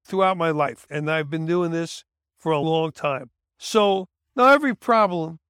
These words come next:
isn't a threat, and every threat isn't existential, but every threat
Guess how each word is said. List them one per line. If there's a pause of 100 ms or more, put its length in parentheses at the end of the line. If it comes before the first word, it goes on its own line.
(120)
isn't
a
threat, (560)
and
every (160)
threat (120)
isn't (120)
existential, (680)
but
every
threat